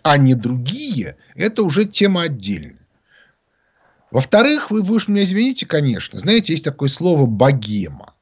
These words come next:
Вот у, у товарища Сталина, кстати, тоже была богема, и вела она себя тоже специфически. Ее не трогали, ровно потому, что товарищ Сталин понимал, богема нужна. Если хотите, вон, э,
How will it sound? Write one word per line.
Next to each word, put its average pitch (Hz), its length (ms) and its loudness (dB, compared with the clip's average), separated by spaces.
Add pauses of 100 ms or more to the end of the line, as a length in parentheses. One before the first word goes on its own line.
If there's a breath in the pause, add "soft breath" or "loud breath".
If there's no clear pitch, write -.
(240)
Вот 135 240 -4
у, 156 140 -8 (280)
у - 60 -20 (120)
товарища 170 300 -4
Сталина, 311 420 0
кстати, 220 260 -2
тоже 240 340 0
была 190 440 2 (260 loud breath)
богема, 117 840 0 (320)
и 117 100 -4
вела 220 280 2
она 214 160 4
себя 202 260 -2
тоже 180 320 0
специфически. - 1040 -10 (1080)
Ее 175 240 4
не 302 140 2
трогали, 196 680 2
ровно 330 340 2
потому, 190 420 -2
что - 160 -6
товарищ 240 280 -2
Сталин 233 300 0
понимал, 117 420 -2
богема 127 520 2
нужна. 120 680 -2 (1080)
Если 190 280 -2
хотите, 208 340 2
вон, 165 300 -2 (260 soft breath)
э, - 60 -14